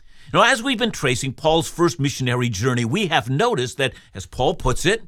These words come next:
"God has opened a door of faith to the Gentiles," and that consequently, a great number of the Greeks and others were confessing their sins and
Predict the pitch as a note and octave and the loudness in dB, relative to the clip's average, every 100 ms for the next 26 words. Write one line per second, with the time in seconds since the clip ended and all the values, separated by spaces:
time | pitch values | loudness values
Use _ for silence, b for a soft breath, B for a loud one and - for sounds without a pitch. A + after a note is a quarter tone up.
0 | - b - D3 F#3+ E3 - G#3+ A3 A3+ | -20 b -2 2 4 2 6 6 6 0
1 | - D3 B2 D#3+ A3+ G#3+ - F3+ G3+ - | 0 0 2 2 4 2 0 0 0 -2
2 | D#3 C#3 G2+ C3 C3 - B2 C3 A2+ B2 | -4 -2 0 0 0 -2 -2 -2 -2 -4
3 | A#2 - F#3 G3 D3+ - F3+ A3 A#2+ A2 | -4 0 0 0 -8 -2 -2 -2 -4 -4
4 | A#2+ b b b - C#4 C#4 F#3+ F#3+ G3+ | -6 b b b 2 2 4 2 4 2
5 | C#3+ C3+ A#2 D3 B3 - - - D3+ - | 2 0 -2 0 0 0 -4 0 0 2
6 | A#3 E3 A2+ D3 - B B D3+ D3+ C#3 | 0 0 0 -2 -4 B B -2 -2 -2
7 | E3+ D#3+ D3 A#2+ A#2+ - A#3 G3 D3 B2+ | -2 0 -2 -2 -4 0 0 2 0 -2